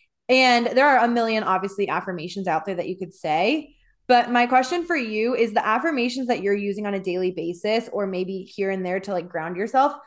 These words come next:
are they coming from a place of actual genuine excitement and wonder for your life? Or are they coming from a place of fear?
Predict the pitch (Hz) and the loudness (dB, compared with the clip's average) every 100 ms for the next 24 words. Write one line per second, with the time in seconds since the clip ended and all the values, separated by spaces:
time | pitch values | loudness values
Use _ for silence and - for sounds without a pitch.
0 | _ _ _ 262 285 349 508 330 277 320 | _ _ _ 4 6 6 4 2 0 0
1 | 339 311 285 254 254 247 233 - 214 196 | 2 0 0 0 0 0 -4 -2 -2 -2
2 | - 254 233 208 202 214 214 208 214 - | -2 -4 0 0 0 0 -4 -6 -10 -10
3 | - 202 196 240 247 208 202 180 185 208 | 0 0 0 0 0 0 -2 0 0 0
4 | 233 277 330 339 294 294 302 320 311 320 | 2 4 2 0 0 2 2 0 0 0
5 | 349 - 262 339 233 202 294 - 220 226 | -2 0 2 6 6 4 2 2 2 2
6 | 233 233 220 220 202 190 190 175 185 180 | -2 -4 -4 -4 -4 -4 -6 -4 -6 -6
7 | _ 185 98 62 - | _ -10 -8 -8 -12